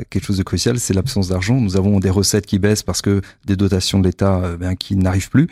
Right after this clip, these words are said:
Donc, euh, alors que la mairie, une mairie, une municipalité, c'est un vrai service rendu à la population.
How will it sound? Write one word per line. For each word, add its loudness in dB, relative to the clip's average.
Donc, -6
euh, 2
alors 0
que 0
la 4
mairie, 4
une 4
mairie, 2
une 4
municipalité, 0
c'est -8
un -4
vrai 0
service -2
rendu -2
à 0
la 0
population. -2